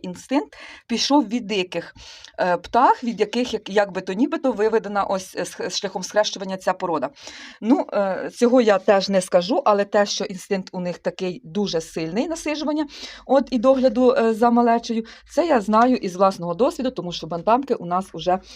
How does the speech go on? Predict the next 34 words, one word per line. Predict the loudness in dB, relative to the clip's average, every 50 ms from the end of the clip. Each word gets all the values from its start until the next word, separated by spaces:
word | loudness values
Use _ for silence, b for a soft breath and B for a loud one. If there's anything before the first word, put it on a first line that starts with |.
| B B B
далеко | 0 2 2 2 0 -2
не | -6 -6
перший, | -2 -4 -4 -4 -2 -4 -4 -6 -6 -12 -18 -16 -12
м, | -10 -10 -10 -6 -6
рік. | -4 -4 -4 -6 -8 -16 -20 _ _ _ _ -20 _ _ _ _ _ -6 -2
Розрізняють, | 0 4 4 4 4 2 -2 -2 0 0 2 2 0 -2 -4 -4
е, | -4 -2 -2 -2 -4 -6 -4
багато | 0 0 0 4 4 2 4 4 0 -2 B B B B B
різновидів | 0 0 0 2 0 -2 0 -2 -4 -2
бентамок. | -2 -2 0 0 2 2 2 0 -2 -6
Це | -6 -6 -4 -4
і | -6
сібрайте, | -6 -6 -6 0 2 2 2 2 0 0
японська, | -2 -2 -2 0 2 2 2 2 0 -4 -4
голландська, | -4 -2 2 4 4 4 4 4 0 -6 -8 -8 B B B B B B B
і | -4 0
біловухі, | 0 2 2 2 2 2 2 0 0 0 0 -2
і | 0 2 0 0
сицеві. | 0 0 0 2 2 2 2 0 -2 -2 0 -2 -4 B B B B B B
От, | 0 0 0 0 0
і | 2 4
навіть | 6 6 6 6 2 0 0
є | 0 0 0
бійцівські | 2 2 2 2 0 0 0 0 0 0 -4 -10 -12 -8
бентамки. | -6 -6 -6 -2 2 2 2 4 2 0 0 0 0 0 0 -4 _ _ _ _ _ -6
<laughs> | -6 0 0 0 0 0 -10 -4 _ -4 -4 -4 _ -6 -6 -4 -4 -4 -2 -2
Так | -2 0
як | 0 0
ми | 2 2 4
утримуємо | 2 2 2 2 0 2 2 2 0 0 -2
в | 0
себе | 2 0 2 2 0
бійцівських | -2 -2 -4 -4 -4 -8 -8 -8 -6 -8 -8 -8 -6
курей, | -6 -2 0 0 0 0